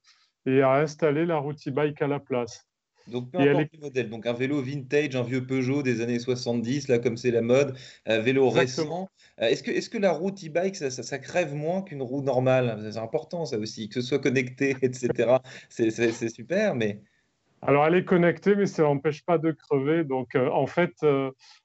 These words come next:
Speaker 1: en dehors du, du moteur et de toute l'électronique qui est à l'intérieur,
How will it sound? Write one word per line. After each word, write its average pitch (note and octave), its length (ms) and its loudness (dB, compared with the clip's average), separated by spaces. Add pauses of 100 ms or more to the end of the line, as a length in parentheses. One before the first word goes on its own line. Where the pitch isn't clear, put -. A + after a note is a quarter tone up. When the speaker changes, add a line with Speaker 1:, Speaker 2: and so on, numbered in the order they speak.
Speaker 1:
en C#3+ 140 2
dehors F3 500 4
du, C#3 340 2
du C#3 200 -2
moteur D#3+ 800 6
et B2+ 100 -2
de B2 160 -2
toute D#3 280 -6
l'électronique D3+ 760 2
qui - 120 -2
est C3+ 40 6
à B2+ 100 2
l'intérieur, C3+ 840 2